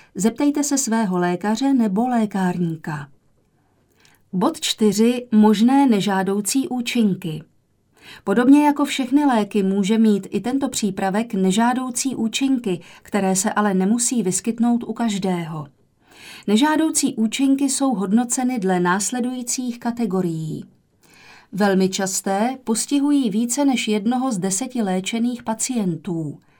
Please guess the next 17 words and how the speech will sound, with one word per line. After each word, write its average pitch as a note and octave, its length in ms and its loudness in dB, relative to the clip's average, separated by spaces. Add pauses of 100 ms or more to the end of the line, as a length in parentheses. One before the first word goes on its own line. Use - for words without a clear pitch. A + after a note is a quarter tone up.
(340)
Časté F#3 800 -2 (320)
postihují B3+ 580 0
méně B3+ 320 2
než C#4 200 0
jednoho B3+ 300 0
z F3+ 60 -6
deseti, G3 560 -4 (320)
ale G3 240 2
více G3+ 320 -4
než A#3+ 200 0
jednoho G#3+ 400 0
ze F#3 140 -4
sta A#3 220 -4
léčených A3+ 560 -2
pacientů. F3 960 -4 (640)
Méně F#3 320 2
časté G3 680 -2